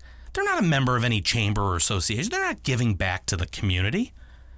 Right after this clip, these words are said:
They're just sitting somewhere taking online orders, and they're probably doing fine work, and they probably have a roster of very satisfied clients. I'm not saying that's bad,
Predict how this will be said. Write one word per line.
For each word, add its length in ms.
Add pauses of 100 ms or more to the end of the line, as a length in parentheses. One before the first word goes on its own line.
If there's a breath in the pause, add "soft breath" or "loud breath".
(540 soft breath)
They're 120
just 200
sitting 380
somewhere 380
taking 320
online 540
orders, 340
and 80
they're 80
probably 260
doing 200
fine 320
work, 200
and 120
they 40
probably 340
have 100
a 40
roster 440
of 80
very 180
satisfied 600
clients. 440 (460 loud breath)
I'm 60
not 100
saying 200
that's 140
bad, 480